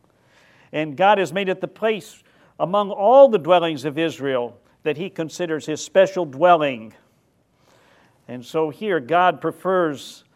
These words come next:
this city to everywhere. When it says he loves the gates, it would almost be like, uh, he loves the gates which represent the whole city.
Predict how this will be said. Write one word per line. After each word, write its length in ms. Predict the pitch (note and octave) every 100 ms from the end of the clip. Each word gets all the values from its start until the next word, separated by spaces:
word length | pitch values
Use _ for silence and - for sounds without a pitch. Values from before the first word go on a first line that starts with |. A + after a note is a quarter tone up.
| _ A#2
this 300 | F#3 F#3 -
city 220 | F#3+ D3
to 120 | C#3+
everywhere. 360 | D#3+ E3 D3+ E3+
When 160 | F#3+
it 20 |
says 220 | F3+ A#3 E3+
he 80 |
loves 320 | F3+ G#3 F3+ D3+
the 80 |
gates, 600 | D#3+ D3 G#3+ E3 - - - _ _
it 80 | -
would 140 | F3+ G3+
almost 340 | A3 G#3 -
be 140 | G3
like, 360 | F3+ F#3+ F#3+ -
uh, 260 | D#3+ D3+ C#3+ _ _ _ _ -
he 180 | F#3+
loves 420 | E3+ F#3+ F#3+ D3 C#3+ F#3 E3
the 80 | D#3
gates 380 | C#3 G3+ -
which 200 | E3 C#3+
represent 480 | E3 E3+ E3 D#3 D#3+
the 60 | C#3+
whole 260 | - E3+
city. 520 | C#3+ - F3 D3 A2